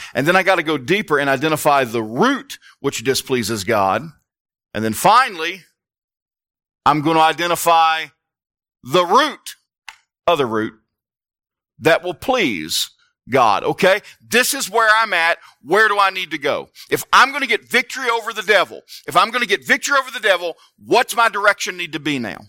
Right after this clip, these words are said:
What's the root? Verse six. "But he giveth more grace. Wherefore he saith, God resisteth the proud,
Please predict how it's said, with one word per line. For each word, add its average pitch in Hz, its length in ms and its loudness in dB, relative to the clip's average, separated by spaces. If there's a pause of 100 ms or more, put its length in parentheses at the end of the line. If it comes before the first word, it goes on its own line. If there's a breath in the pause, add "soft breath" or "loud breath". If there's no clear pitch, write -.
(100)
What's - 280 2
the 240 120 -8
root? 247 400 0
Verse 165 180 -6
six. - 380 -8 (1300)
"But 131 140 -2
he 135 80 2
giveth 160 300 0
more 196 160 -2
grace. 156 720 -2 (1040)
Wherefore 131 320 0
he 156 60 0
saith, 139 340 0
God 123 260 0
resisteth 117 520 -2
the 202 80 -12
proud, 117 640 0